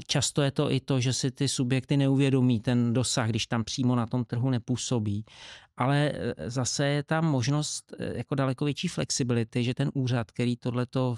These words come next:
v části má na starost, třeba ty sankce, tak, eh, vlastně v celé řadě případů,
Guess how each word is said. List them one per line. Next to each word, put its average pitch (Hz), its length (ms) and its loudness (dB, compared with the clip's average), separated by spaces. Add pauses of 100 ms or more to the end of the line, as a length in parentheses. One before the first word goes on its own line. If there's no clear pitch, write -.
(120)
v - 80 -20
části 131 520 0
má 147 180 0
na 151 120 0
starost, 107 520 -2
třeba 120 300 -2
ty 143 120 -2
sankce, 113 560 -4 (600)
tak, 123 200 0 (140)
eh, 135 200 2
vlastně 139 580 0
v - 60 -10
celé 147 360 0
řadě 139 340 2
případů, 135 800 2